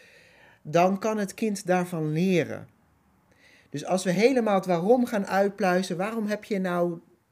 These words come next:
Pietje, eh, een stomp gegeven? Dat werkt, op die manier werkt dat niet. Het zit hem veel meer, kinderen leren veel meer in hoe wij als volwassenen de voorbeeldrol, eh,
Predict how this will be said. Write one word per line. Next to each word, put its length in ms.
Pietje, 380
eh, 380
een 80
stomp 300
gegeven? 640
Dat 220
werkt, 440
op 180
die 140
manier 380
werkt 240
dat 140
niet. 200
Het 180
zit 220
hem 120
veel 260
meer, 160
kinderen 320
leren 260
veel 280
meer 360
in 320
hoe 200
wij 260
als 260
volwassenen 720
de 120
voorbeeldrol, 1040
eh, 60